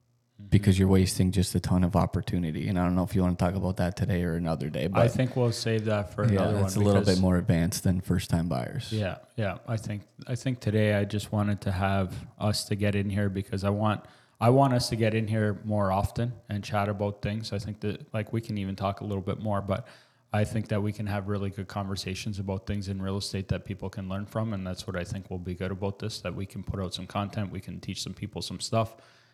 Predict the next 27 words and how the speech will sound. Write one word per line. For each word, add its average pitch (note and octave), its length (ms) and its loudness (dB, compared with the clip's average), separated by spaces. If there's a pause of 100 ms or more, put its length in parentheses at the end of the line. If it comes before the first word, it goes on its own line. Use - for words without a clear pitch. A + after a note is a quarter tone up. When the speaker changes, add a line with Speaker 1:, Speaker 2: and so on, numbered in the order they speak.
(160)
Speaker 1:
and G2+ 160 -2
maybe F#2+ 280 -4
some G#2 260 -2
of G2 80 -6
them G2+ 160 -4
buy G#2+ 180 0
with G#2 200 -2
us A2 200 -2
or G2 80 -4
not. A#2 320 0
But A2 160 2
I G#2+ 140 0
think A#2+ 260 -4
overall A2 520 0
we A2 100 0
can G#2 160 -6
definitely G2+ 400 -2
educate F#2+ 380 -6
a F#2 60 -4
lot F#2+ 180 -2
of F2+ 100 -8
people F2 320 -8
because F2+ 420 -8 (360)
between A#2 400 0
us, G#2 240 -4
we G#2+ 100 -2
have G2+ 380 -2